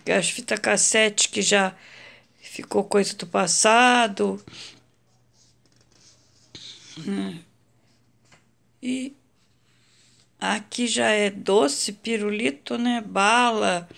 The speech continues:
coelhinhos, como, é, chapeuzinho de festa, né? Com várias coisinhas.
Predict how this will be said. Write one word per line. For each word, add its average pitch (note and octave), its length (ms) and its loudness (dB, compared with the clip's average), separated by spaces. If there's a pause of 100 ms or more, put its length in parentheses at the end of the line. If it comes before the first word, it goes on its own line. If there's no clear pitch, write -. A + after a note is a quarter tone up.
(640)
coelhinhos, G#3+ 1120 0
como, A3+ 420 -4 (400)
é, F#3 400 -4
chapeuzinho G3+ 840 0
de - 200 -6
festa, A#3 800 4
né? C#4 300 -2 (840)
Com A#3+ 160 -8
várias C4 400 0
coisinhas. A#3+ 1200 -2